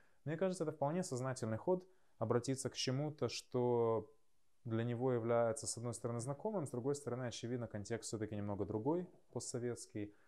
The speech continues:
вот, и, м,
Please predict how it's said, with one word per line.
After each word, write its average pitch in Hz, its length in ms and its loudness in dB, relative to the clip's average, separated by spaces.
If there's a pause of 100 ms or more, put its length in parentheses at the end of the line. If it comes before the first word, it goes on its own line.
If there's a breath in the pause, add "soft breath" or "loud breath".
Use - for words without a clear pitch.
(260 loud breath)
вот, 110 320 -4
и, 117 880 -6 (320)
м, 107 800 -14